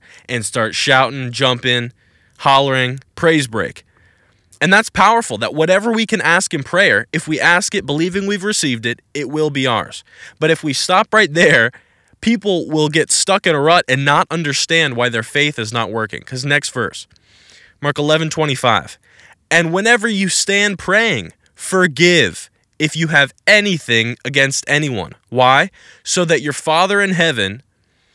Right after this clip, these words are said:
may forgive you your trespasses." Unforgiveness will stop your faith from working. And I'm not talking about someone,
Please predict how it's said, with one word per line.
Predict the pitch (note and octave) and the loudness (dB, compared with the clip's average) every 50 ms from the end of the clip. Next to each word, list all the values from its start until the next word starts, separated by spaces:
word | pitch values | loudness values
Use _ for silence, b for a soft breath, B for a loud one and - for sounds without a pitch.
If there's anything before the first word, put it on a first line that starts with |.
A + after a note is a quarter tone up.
| b b b | b b b
may | - D3+ E3 E3 | -2 0 0 0
forgive | D#3 - D3+ D3 C#3+ D3+ E3 E3+ D#3 C#3+ | 0 -2 -4 -4 -4 -2 -2 -4 -4 -6
you | C3 C3+ E3 A3 A#3 F3+ B2 A2 G#2+ B2 - _ _ - | -6 -4 -2 -2 0 0 -2 -2 -4 -8 -10 _ _ -12
your | C3+ C#3 D3 D#3 | -6 -4 -4 -4
trespasses." | D#3 - - C#3+ G#2 - - - G2+ G2 G2+ - - - - - b b b b b b b b b b _ _ _ _ _ _ _ _ _ - - - | -2 -2 -2 -2 -2 -2 -2 -2 -2 -2 -2 -6 -10 -18 -20 -20 b b b b b b b b b b _ _ _ _ _ _ _ _ _ -20 -10 -2
Unforgiveness | - D3+ G3 A3 G#3+ - A3 A3 D#3 E3 F3 E3 C#3+ C3 A2+ G#2 G#2+ - - - - _ | 0 0 0 0 0 -2 -4 0 2 4 4 4 4 2 -2 -2 -2 -4 -6 -8 -10 _
will | - B2 B2+ B2+ A#2+ | -10 -4 -2 0 0
stop | - - - - D#3 D3 D#3 - - | 0 0 2 2 2 2 2 0 -2
your | C3 A#2 | -4 -6
faith | - - - C#3 C3+ B2 - | -4 -2 -2 -2 -2 -2 -4
from | - A#2 G#2 | -6 -8 -8
working. | G2+ F#2+ F#2 F2+ - E2+ - _ _ _ _ _ _ _ _ _ _ _ _ _ _ _ _ _ _ _ | -8 -8 -10 -10 -12 -14 -16 _ _ _ _ _ _ _ _ _ _ _ _ _ _ _ _ _ _ _
And | - C#3+ D#3 | -2 0 0
I'm | E3 F#3+ | 2 2
not | G#3 G3+ F3+ - | 0 -2 -2 0
talking | - F3+ F#3+ G3 G3 F#3+ | 0 0 0 0 -2 -2
about | F#3 D#3+ B2+ - | 0 0 0 2
someone, | - - F3 E3+ F3+ F3+ - - C#3 - | 2 2 2 0 0 -2 -6 -8 -14 -20